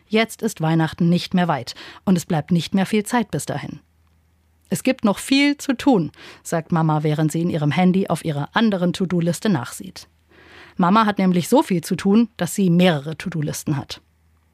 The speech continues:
Ello wirft einen Blick auf die Liste. "Geschenke einpacken" steht darauf. Mama und Papa wollen Oma und Opa auch etwas zu Weihnachten schenken.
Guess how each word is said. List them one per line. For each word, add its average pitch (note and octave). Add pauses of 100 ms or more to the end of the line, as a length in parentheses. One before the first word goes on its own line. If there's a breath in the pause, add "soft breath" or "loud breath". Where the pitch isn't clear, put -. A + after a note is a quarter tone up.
(380)
Ello G3+
wirft -
einen F3+
Blick F3
auf C3+
die D#3
Liste. D3 (840 loud breath)
"Geschenke G#3+
einpacken" C#3+ (180)
steht -
darauf. C#3+ (840)
Mama F3+
und G3
Papa F3+
wollen E3+
Oma G#3+
und F3
Opa G3+
auch A3
etwas -
zu D3
Weihnachten D3
schenken. -